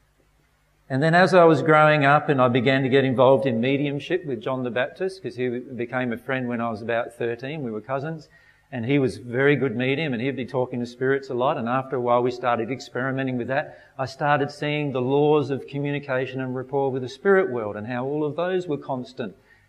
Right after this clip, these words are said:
and how God was interacting not only with me and with John,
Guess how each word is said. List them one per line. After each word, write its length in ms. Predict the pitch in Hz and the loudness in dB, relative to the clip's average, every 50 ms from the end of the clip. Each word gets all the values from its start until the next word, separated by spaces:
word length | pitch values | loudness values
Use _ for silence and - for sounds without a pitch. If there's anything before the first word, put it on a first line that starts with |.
| _ | _
and 200 | 139 127 127 123 | -8 -6 -4 -4
how 420 | 113 143 135 135 135 135 127 - - - - 131 | -4 -2 0 0 0 0 -2 -4 -10 -14 -12 -2
God 240 | 120 156 156 156 147 | 2 4 4 4 4
was 200 | 143 151 151 - | 4 2 2 2
interacting 640 | 165 160 147 156 143 151 147 147 147 160 151 139 143 | 0 -2 -2 0 2 4 4 4 4 2 -2 -2 -2
not 200 | 147 151 156 156 | 0 0 0 0
only 280 | 151 147 151 147 139 131 | -2 -2 -2 -2 -2 -2
with 200 | 120 127 120 120 | -2 -2 -4 -4
me 420 | 120 139 156 170 170 175 156 151 | -4 -2 0 0 0 0 -2 -2
and 220 | 123 120 120 113 | -4 -6 -6 -4
with 180 | 110 117 101 101 | -4 -4 -4 -2
John, 500 | 104 131 135 143 147 135 135 170 196 | -2 -2 0 0 -2 -2 -2 -4 -8